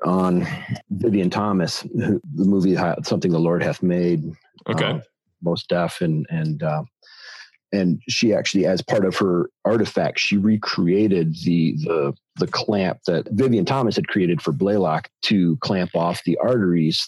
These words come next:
Speaker 1: which, which essentially s-, solved the problem of
Speaker 2: Yeah.
Speaker 1: the blue babies.
Speaker 2: Right.
Speaker 1: And then the open heart surgery story. So great movie. If you haven't seen it, you should check it out.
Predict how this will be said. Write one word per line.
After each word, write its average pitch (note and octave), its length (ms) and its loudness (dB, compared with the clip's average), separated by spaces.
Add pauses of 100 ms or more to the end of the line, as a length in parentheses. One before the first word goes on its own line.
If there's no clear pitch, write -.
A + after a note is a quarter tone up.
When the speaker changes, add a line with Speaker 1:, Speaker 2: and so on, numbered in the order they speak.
Speaker 1:
which, - 300 0
which - 220 -2 (360)
essentially A#2 520 2
s-, - 220 -6 (140)
solved F#2+ 400 -2
the - 80 -2
problem F2+ 580 0
of E2 380 0
Speaker 2:
Yeah. G2 160 -6 (180)
Speaker 1:
the E2+ 140 0
blue G#2+ 260 2
babies. E2+ 580 2 (560)
Speaker 2:
Right. A#2 400 -2
Speaker 1:
And F#2+ 320 -6
then F2 160 2
the F2 100 2
open E2 180 -2
heart E2+ 200 -2
surgery E2+ 340 0
story. E2 420 -2
So E2+ 200 -4
great A2 220 0
movie. G2 220 2
If D#2+ 80 -2
you F2+ 60 0
haven't D2+ 180 -2
seen F2 220 0
it, B1+ 40 -2
you - 60 -8
should - 160 -12
check F2+ 200 -4
it - 80 0
out. F2+ 240 0